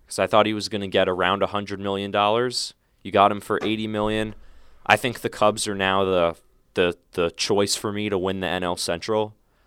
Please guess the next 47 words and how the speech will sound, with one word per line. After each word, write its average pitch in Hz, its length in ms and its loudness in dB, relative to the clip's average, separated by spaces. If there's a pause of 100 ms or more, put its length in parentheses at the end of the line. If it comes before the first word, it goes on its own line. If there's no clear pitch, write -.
(280)
judging 98 400 2
off 92 280 0 (180)
the 90 280 4 (180)
other 95 440 2
moves 95 340 -2
that 95 140 -4
they've 95 240 -2
made 92 180 -4
this - 180 -8
offseason. 117 600 -2 (760)
But 117 120 4
also, 160 560 2
I 101 80 4
feel 123 220 0
like 131 180 2
this - 160 -4
kind 117 240 -2
of 98 80 -4
speaks - 460 -4
to 107 100 -2
the 92 140 2
other 104 580 4
free 101 380 -6
agents 101 500 -2
that 92 140 4
are 85 80 0
still - 280 4
on 101 140 4
the 90 80 -4
market. 92 500 0 (520)
I 95 80 0
feel 139 180 0
like 160 200 0
the 120 100 2
longer, 113 640 2 (280)
like 92 220 -2
Snell 107 380 2
and 101 80 0
Montgomery, 101 600 0
the, 95 260 -6
the 98 80 -6
longer 123 340 4
these 123 220 -8
guys 110 280 2
are 101 80 -4
waiting 101 320 0
around, 98 460 -2